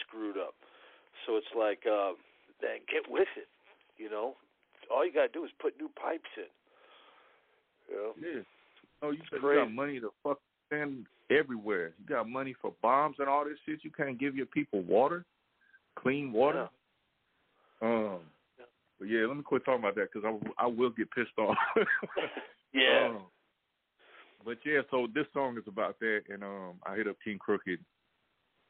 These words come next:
Speaker 2: um, because he is a, he is a, a lyricist that I greatly respect. <clears throat> He's an artist that I have a very, very high respect for. I'd say probably, like, um,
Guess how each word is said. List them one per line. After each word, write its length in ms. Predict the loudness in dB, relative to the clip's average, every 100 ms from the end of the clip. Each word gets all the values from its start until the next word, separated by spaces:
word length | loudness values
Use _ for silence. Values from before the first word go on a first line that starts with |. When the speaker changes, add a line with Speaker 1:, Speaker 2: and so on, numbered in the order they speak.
| _ -6
Speaker 2:
um, 240 | -4 -4
because 300 | -8 -4 -4 -2
he 140 | -2 -2
is 120 | 0
a, 300 | 2 0 -2 _ -20 -20 -20 _ _ _ _ 4
he 200 | 6 6
is 120 | 4
a, 120 | 2 4
a 60 | 2
lyricist 540 | 4 4 4 0 -8 -4
that 100 | -2
I 120 | -2 0
greatly 400 | 4 4 2 -6
respect. 520 | -10 -12 -8 -6 -6 _ -20 _ -2
<clears throat> 380 | 0 2 0 -2
He's 140 | -4
an 100 | -2
artist 280 | -2 -2 -4 -6
that 100 | -6
I 80 | -2
have 160 | -4
a 80 | -4 -2
very, 340 | 2 2 0 -8 -2
very 200 | 0 2
high 180 | 4 2
respect 460 | 2 -6 -4 -4 -2
for. 140 | -2
I'd 140 | -2 -2
say 100 | -2
probably, 540 | 0 2 2 0 -4 -4
like, 320 | -2 -2 -4 -12 _ _ _ _ _ _ _ _ _ _ _ _ _ _ _ _ -6
um, 580 | -2 -2 -2 -6 -10